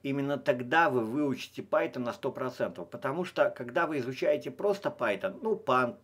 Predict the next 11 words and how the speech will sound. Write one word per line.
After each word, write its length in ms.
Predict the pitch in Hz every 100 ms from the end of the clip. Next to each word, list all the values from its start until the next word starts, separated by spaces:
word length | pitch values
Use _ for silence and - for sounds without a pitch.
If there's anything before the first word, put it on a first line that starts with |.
| _
Python, 320 | 143 127 123
ну, 180 | 127 196
функция, 640 | 190 147 139 127 95 87 - - -
у 60 | -
вас 240 | 160 165
никогда 480 | 175 151 151 143 202
не 100 | 190
будет, 420 | 139 165 151 127 - _ _ _ _ _ _ _
а, 480 | 135 131 131 127 -
задаваться 800 | 120 147 160 180 196 - 147 - - _ - -
очень 420 | 185 185 165